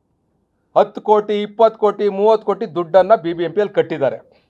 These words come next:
ಇವತ್ತು ಅದೇ ರಸ್ತೆಗಳೇ, ಏನ್ ಚೇಂಜ್ ಇಲ್ಲ. ತಮ್ಗೆಲ್ಲ ದಾಖಲೆ ಕೊಡ್ತೀನಿ. ಯಾವ ರಸ್ತೆ ಅವತ್ತು ಟೆಂಡರ್ ಕರೆದು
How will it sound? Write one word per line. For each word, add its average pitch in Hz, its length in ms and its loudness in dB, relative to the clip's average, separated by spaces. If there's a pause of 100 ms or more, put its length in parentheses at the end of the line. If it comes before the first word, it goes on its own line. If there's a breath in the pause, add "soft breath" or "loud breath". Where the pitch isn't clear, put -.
(580)
ಇವತ್ತು 262 460 2
ಅದೇ 269 240 6
ರಸ್ತೆಗಳೇ, 247 540 4
ಏನ್ 220 260 -2
ಚೇಂಜ್ 233 280 2
ಇಲ್ಲ. 202 220 4
ತಮ್ಗೆಲ್ಲ 175 420 0
ದಾಖಲೆ 208 420 0
ಕೊಡ್ತೀನಿ. 185 440 -6
ಯಾವ 190 280 6
ರಸ್ತೆ 208 360 0
ಅವತ್ತು 214 360 4
ಟೆಂಡರ್ 202 400 -4
ಕರೆದು 208 580 2